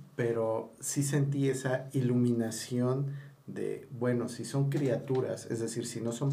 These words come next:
personas, significa que van a percibir mejor con otros sentidos que la vista.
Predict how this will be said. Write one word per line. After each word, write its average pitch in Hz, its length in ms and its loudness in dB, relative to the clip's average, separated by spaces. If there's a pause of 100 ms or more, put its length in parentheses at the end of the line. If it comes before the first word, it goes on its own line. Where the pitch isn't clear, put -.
(140)
personas, - 800 0 (1200)
significa 123 680 -2
que 123 480 0 (840)
van 123 380 0
a 139 100 -4
percibir 123 560 0
mejor 123 560 2 (1300)
con 120 300 0
otros 139 360 0
sentidos 127 840 0 (520)
que 113 140 0
la - 140 -4
vista. 120 380 -6